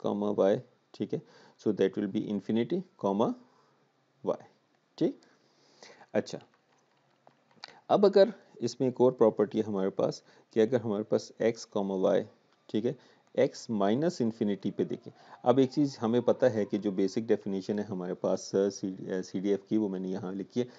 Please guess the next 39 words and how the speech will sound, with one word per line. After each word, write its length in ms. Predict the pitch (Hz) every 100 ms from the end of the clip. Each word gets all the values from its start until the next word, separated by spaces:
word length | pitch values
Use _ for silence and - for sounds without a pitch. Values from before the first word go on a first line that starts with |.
| - - 107
less 240 | 131 -
than 180 | 156 131
equal 260 | - 123 139
to 200 | 135 123
some 180 | 120 117 -
value 280 | 98 104 117 -
X, 380 | 98 92 - - - -
ठीक 140 | 110
है, 80 | 143 - - -
लेकिन 240 | 127 185
ये 60 | 170
माइनस 500 | 104 95 110 185 -
इन्फिनिटी 500 | 160 - 151 147 151
पर 260 | 151 160 202 - -
नहीं 480 | 98 95 92 104 104
डिफाइन 440 | 101 - 95 95
होती। 380 | 95 92 - 98 - - -
तो 60 | -
इसका 280 | 117 - 127
मतलब 320 | 120 131 127
है 80 | 131
कि 120 | 127
अगर 220 | 107 117
हम 220 | 120 120
इसको 220 | 110 - 113
इस 180 | 113
तरीके 240 | 127 123 135
से 140 | -
चेक 200 | - 131
करने 160 | 131 135
की 40 |
कोशिश 300 | 135 123 135
करेंगे, 300 | 139 135 143
तो 140 | 143 110
that 200 | 101 101
will 200 | - -
always 440 | 95 101 107 107
be 200 | 120 151 214 _ - -
zero, 460 | 95 92 101 101